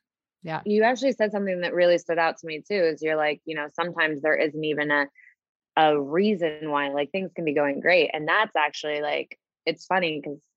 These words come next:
Speaker 2: I was recently, I, speaking of that, where things are going great and you still feel that way. And then you're so mad at yourself 'cause there's, you're like, "But why? Like, now I don't even have a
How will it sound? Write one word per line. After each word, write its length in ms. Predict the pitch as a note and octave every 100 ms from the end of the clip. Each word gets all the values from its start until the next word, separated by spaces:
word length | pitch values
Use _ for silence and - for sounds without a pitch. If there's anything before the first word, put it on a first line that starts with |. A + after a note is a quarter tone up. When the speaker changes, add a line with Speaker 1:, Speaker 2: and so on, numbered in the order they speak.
| -
Speaker 2:
I 120 | D#3
was 160 | D3+ D#3
recently, 440 | D#3 D#3 D#3 C#3
I, 140 | D3 C#3+ - _ _ _
speaking 380 | _ - A3+ F#3
of 100 | D#3
that, 280 | D3 C#3 -
where 460 | E3+ E3 D#3+ D#3 - _
things 260 | F#3+ F3 D#3+ D#3
are 180 | D#3+ F#3+
going 360 | F#3 E3+ D#3+
great 400 | D3+ D#3 D#3 - _ _ _ _ _
and 160 | F#3+ F#3
you 100 | E3+
still 340 | - G3+ A#3
feel 200 | A3 E3+
that 200 | D#3+ C#3+
way. 300 | D3+ D3+ D3 -
And 240 | D#3+ D#3 _ _
then 260 | G3 A3 A#3+
you're 160 | F#3 D#3
so 400 | - - G3 G3+
mad 240 | F3 F#3+
at 80 | E3
yourself 340 | E3 - D#3
'cause 140 | F#3+ F3+
there's, 260 | G#3+ G3+ F#3+
you're 200 | A3 G3+
like, 220 | G3 F#3 - _ -
"But 260 | G3 C4 G3+
why? 680 | F#3+ G3 G#3 D4+ G#3+ G#2+ D#3
Like, 120 | E3+
now 280 | G3+ A3 C#4+
I 100 | C4
don't 140 | A#3 G#3+
even 160 | G3+
have 140 | F3+
a 120 | E3